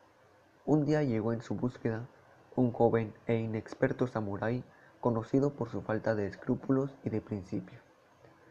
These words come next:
Solamente pretendía vencerlo para alcanzar la fama y reconocimiento, pensando que aquel viejo podría suponer una victoria fácil. Y así lo retó de las más inapropiadas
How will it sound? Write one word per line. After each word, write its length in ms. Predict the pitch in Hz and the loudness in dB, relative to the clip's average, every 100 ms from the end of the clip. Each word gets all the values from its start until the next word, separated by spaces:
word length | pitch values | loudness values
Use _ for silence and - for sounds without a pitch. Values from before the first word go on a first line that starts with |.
| - _ _ | -20 _ _
Solamente 580 | - 113 104 110 95 - | 2 2 2 -2 -2 -4
pretendía 680 | 98 101 101 113 117 117 - - - | -4 -4 -2 0 0 -2 -8 -20 -12
vencerlo 680 | - 110 104 - 147 156 165 | -4 -4 2 4 4 4 0
para 200 | 147 110 | 0 -2
alcanzar 440 | 101 - 92 107 107 | -4 -8 -4 -4 -4
la 120 | 95 | -4
fama 320 | 107 117 - - _ _ _ _ - - | -2 -4 -8 -18 _ _ _ _ -18 -6
y 80 | |
reconocimiento, 880 | 120 113 - 98 92 92 92 - - - _ _ - - - - - _ _ _ _ _ | -4 -2 -4 -6 -6 -8 -10 -12 -18 -20 _ _ -20 -20 -20 -20 -20 _ _ _ _ _
pensando 540 | 107 98 104 101 104 | -2 -2 -2 -2 -2
que 100 | - | -2
aquel 300 | 101 - 101 | -4 -2 -4
viejo 340 | 92 113 113 113 | 0 -2 0 -2
podría 640 | - 104 104 120 127 135 - | -2 -4 0 0 0 -2 -8
suponer 480 | - - 101 104 101 | -16 -10 -4 -4 -2
una 200 | 107 104 | -2 -4
victoria 480 | 98 - 120 131 131 | -6 -4 -2 -2 -4
fácil. 360 | - - - - _ _ _ _ _ _ _ _ - _ _ _ _ | -10 -10 -14 -20 _ _ _ _ _ _ _ _ -20 _ _ _ _
Y 60 | 117 | -2
así 260 | 101 139 | 4 4
lo 160 | 147 139 | 4 2
retó 360 | 107 92 113 | -2 0 2
de 80 | 117 | 4
las 180 | 101 101 | 2 -2
más 340 | 104 117 123 - | -4 -4 -4 -4
inapropiadas 720 | 117 110 104 98 113 117 131 | -2 -2 -4 -2 0 2 0